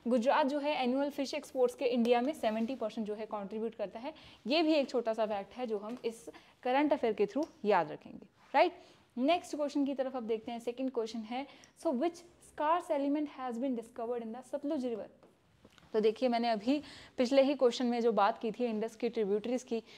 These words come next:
ठीक है, तो पंजाब में हमारी, अ, जो इंडिया साइड अभी प्रेजेंट पंजाब है उसमें थ्री ट्रिब्यूटरीज जो है वो फ्लो करती हैं,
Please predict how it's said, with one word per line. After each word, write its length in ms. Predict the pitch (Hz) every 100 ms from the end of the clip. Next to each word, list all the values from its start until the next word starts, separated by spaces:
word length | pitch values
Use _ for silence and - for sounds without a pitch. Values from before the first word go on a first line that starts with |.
| - -
ठीक 140 | 247
है, 120 | 269
तो 100 | 233
पंजाब 440 | 233 233 226 226 247
में 100 | 247
हमारी, 400 | 247 226 214 269 269 - 220
अ, 160 | 208
जो 260 | 208 202 233
इंडिया 340 | 254 262 311
साइड 240 | 302 233 208
अभी 140 | 214
प्रेजेंट 380 | 214 214 226 233
पंजाब 340 | 226 196 196 220
है 40 |
उसमें 240 | 220 262
थ्री 200 | 254 294 320
ट्रिब्यूटरीज 540 | 277 220 226 226 220
जो 120 | 214
है 80 | 208
वो 100 | 202
फ्लो 220 | 202 202
करती 280 | 190 185 190
हैं, 180 | 196